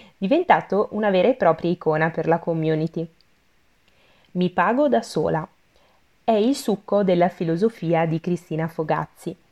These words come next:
che crea prodotti senza bugie e per donne vere, riuscendo nell'improbabile obiettivo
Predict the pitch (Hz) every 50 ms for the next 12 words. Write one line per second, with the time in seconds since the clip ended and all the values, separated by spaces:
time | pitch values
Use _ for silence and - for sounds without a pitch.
0 | _ - _ _ _ _ _ - - 196 202 - 196 170 165 165 165 - 175 180
1 | 175 175 196 214 208 - _ _ - - 311 - _ _ _ - - - 359 359
2 | - - 202 156 156 165 151 143 170 175 160 175 247 294 _ _ _ _ _ _
3 | _ _ - - 349 320 277 - 277 269 247 196 185 165 170 180 180 165 170 160
4 | 160 165 160 165 180 - _ _ _ _ _ _ _ _ _ _ _ - - 240
5 | 269 277 - - 220 190 170 170 170 165 165 170 180 180 - 208 208 208 202 175
6 | 170 170 165 - 220 277 311 - _ - 170 156 151 180 202 -